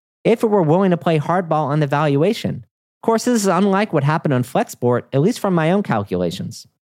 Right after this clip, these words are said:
While there is an integration between Shopify and Fair today, this would ensure that one continued and could perhaps lock out other platforms that had interest. A wholesale marketplace is another business model, of course.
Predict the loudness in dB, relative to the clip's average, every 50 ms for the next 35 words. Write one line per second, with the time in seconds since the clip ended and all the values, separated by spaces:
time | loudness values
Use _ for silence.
0 | _ _ _ _ _ _ _ _ _ -2 0 0 2 2 2 2 0 0 0 0
1 | 2 2 2 2 2 2 2 2 2 2 0 0 0 2 0 0 0 0 0 -2
2 | -2 -2 -2 -4 -2 -2 -2 -2 -2 -2 -2 0 0 0 0 0 0 0 2 2
3 | 2 2 0 -2 -4 -8 -14 -10 _ -2 -2 0 0 0 0 0 0 0 0 0
4 | 2 0 0 0 0 0 0 0 0 -2 -2 -2 0 0 0 2 2 2 2 2
5 | 0 0 -2 -2 0 0 -2 -2 0 0 -2 0 0 -2 -2 -4 -4 -2 -2 -2
6 | -2 -2 -2 -2 0 0 0 0 0 0 -2 -2 -2 -4 -4 -4 -4 -2 -2 0
7 | 0 0 0 0 2 2 2 2 2 2 2 0 0 -2 -4 -4 -8 -14 -16 -20
8 | _ _ _ _ _ _ _ _ _ _ _ _ _ 0 2 2 2 2 2 0
9 | 2 2 2 2 2 0 0 -4 -2 0 0 0 0 0 -2 0 0 2 2 2
10 | 2 2 0 0 0 -2 -2 -2 -4 -2 -2 -2 0 0 0 0 -2 -2 -2 0
11 | 2 2 2 0 -2 -8